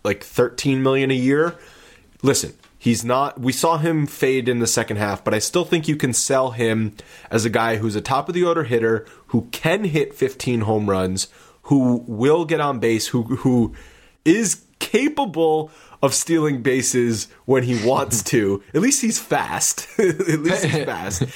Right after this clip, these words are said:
Speaker 1: And he's a good left fielder. He's a very good left fielder. Um,
Speaker 2: Yes, he is.
Speaker 1: you could trade him. It's a tradable contract. And I think he can maybe paired with somebody, um, in the system or, or pairing him with, like,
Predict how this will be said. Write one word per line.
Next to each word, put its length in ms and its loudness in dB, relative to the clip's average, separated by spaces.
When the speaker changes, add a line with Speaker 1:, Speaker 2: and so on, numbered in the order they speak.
Speaker 1:
And 100 2
he's 100 -2
a 40 -2
good 140 0
left 180 0
fielder. 200 -2
He's 100 -4
a 60 0
very 200 2
good 140 0
left 220 -2
fielder. 400 -6
Um, 260 2
Speaker 2:
Yes, 100 -2
he 80 0
is. 340 -12
Speaker 1:
you 140 2
could 140 0
trade 260 0
him. 280 -12
It's 120 -2
a 60 0
tradable 380 0
contract. 580 -4
And 100 2
I 40 0
think 220 -2
he 240 0
can 380 0
maybe 260 2
paired 400 0
with 120 0
somebody, 720 0
um, 600 -2
in 120 4
the 60 2
system 600 0
or, 340 2
or 200 2
pairing 340 0
him 240 0
with, 180 -2
like, 300 -2